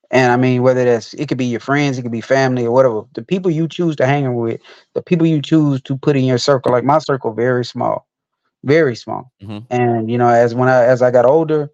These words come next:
Speaker 1: it got smaller because, you know, I have more to lose ver-, now versus back then. So I'm not gonna risk losing something, having somebody in this circle.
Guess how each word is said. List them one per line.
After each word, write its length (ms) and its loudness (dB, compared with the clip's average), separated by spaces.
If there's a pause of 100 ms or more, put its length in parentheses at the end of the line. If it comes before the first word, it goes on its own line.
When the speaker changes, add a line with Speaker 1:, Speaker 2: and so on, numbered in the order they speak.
Speaker 1:
it 100 -6
got 240 2
smaller 600 2 (440)
because, 440 2
you 120 -4
know, 280 0
I 80 2
have 280 0
more 340 2
to 160 -4
lose 640 0 (440)
ver-, 280 0
now 380 0
versus 340 -8
back 280 0
then. 340 -6 (400)
So 480 2
I'm 180 2
not 200 2
gonna 380 0
risk 540 0
losing 600 0 (260)
something, 480 -4
having 400 -2
somebody 360 -2
in 120 -6
this 140 -10
circle. 420 -4